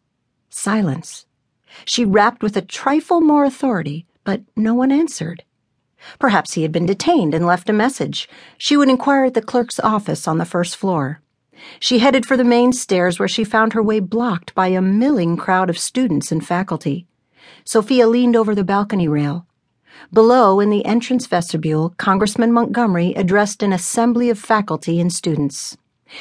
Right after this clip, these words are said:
"Since you welcomed me within the bosom of this institution of female education," Sophia winced at his unfortunate juxtaposition of the words bosom and female.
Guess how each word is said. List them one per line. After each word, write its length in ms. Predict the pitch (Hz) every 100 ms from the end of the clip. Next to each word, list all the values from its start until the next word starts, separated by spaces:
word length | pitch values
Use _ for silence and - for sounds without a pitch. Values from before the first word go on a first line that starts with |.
| - -
"Since 340 | - 311 285 285
you 120 | 247
welcomed 480 | 208 185 185 175 175
me 140 | 175
within 300 | 175 175 190
the 80 | 180
bosom 380 | 165 202 226 214
of 140 | 185
this 180 | 196 -
institution 720 | 220 196 214 208 220 208 208
of 80 | 190
female 480 | - 240 226 214 208
education," 800 | 196 208 214 202 - 147 165 170 - - _ _ _ _
Sophia 440 | - 175 - 170
winced 580 | 156 160 180 135 - -
at 100 | 147
his 200 | 160 147
unfortunate 920 | 180 170 - - 254 254 - 147 147 165
juxtaposition 880 | 170 170 - 165 156 160 160 165
of 100 | 151
the 100 | 165
words 340 | 160 160 151 - -
bosom 520 | 160 196 170 147 147 -
and 220 | 156 151
female. 640 | - 226 165 - - -